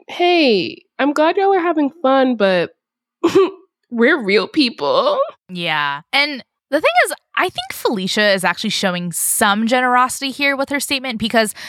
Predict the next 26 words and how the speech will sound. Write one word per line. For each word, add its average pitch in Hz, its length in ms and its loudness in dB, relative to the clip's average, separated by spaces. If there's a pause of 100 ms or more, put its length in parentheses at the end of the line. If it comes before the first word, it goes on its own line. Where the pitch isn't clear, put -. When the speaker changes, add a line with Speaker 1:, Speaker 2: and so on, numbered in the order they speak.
(100)
Speaker 2:
she - 160 0
says 415 300 0
up - 60 -4
top 214 240 2
that 190 120 -8
she - 240 -2
knows 175 380 0
people 165 440 -8
D 185 160 -2
M 233 120 0
her 320 100 4
husband 185 500 0
and 151 160 -8
try 165 300 0
to 220 60 -4
shoot 269 180 -4
their 262 100 0
shot. 170 440 2 (200)
She 226 240 2
knows 214 360 4
that 254 160 2
people 180 240 -4
try 185 160 0
to 170 100 -2
literally 165 480 -2
get 165 180 0